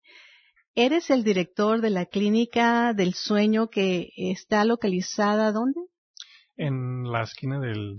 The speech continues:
Speaker 2: calle ocho y Orange,
Speaker 1: Orange,
Speaker 2: en el centro.
Speaker 1: en el centro. Sí, antes de empezar el programa, Alberto, me gustaría que hablaras un poquito acerca de tu trayectoria profesional.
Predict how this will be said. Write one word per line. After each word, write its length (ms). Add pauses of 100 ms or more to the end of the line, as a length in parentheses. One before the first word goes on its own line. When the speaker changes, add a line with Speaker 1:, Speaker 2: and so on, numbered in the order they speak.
Speaker 2:
calle 260
ocho 420
y 340 (120)
Orange, 420 (140)
Speaker 1:
Orange, 380
Speaker 2:
en 60
el 80
centro. 440
Speaker 1:
en 160
el 120
centro. 420 (600)
Sí, 140
antes 340
de 220
empezar 380
el 80
programa, 420
Alberto, 320
me 120
gustaría 520
que 160
hablaras 580
un 80
poquito 360
acerca 320
de 80
tu 100
trayectoria 560
profesional. 1200